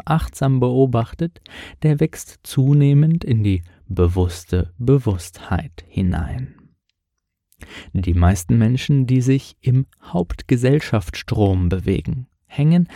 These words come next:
in der unbewussten Bewusstheit fest. Spirituell aktive Menschen pendeln hingegen meist zwischen dem bewussten Unbewusstsein und dem bewussten Bewusstsein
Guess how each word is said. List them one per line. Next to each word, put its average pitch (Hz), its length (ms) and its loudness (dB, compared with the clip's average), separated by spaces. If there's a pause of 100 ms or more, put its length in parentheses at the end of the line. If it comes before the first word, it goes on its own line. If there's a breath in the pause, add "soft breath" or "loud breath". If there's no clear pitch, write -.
(200 loud breath)
in 156 200 4
der 165 220 0 (100)
unbewussten 117 960 2
Bewusstheit 107 760 -4
fest. - 680 -12 (520)
Spirituell 107 880 -2
aktive 143 520 0
Menschen 131 480 4 (340 loud breath)
pendeln 185 400 6
hingegen 170 540 4
meist 156 420 0
zwischen 143 600 0
dem 92 340 -2 (120)
bewussten 104 640 -4
Unbewusstsein 139 1000 2 (500 loud breath)
und 180 300 4 (180)
dem 165 220 4
bewussten 117 800 0
Bewusstsein 90 880 -4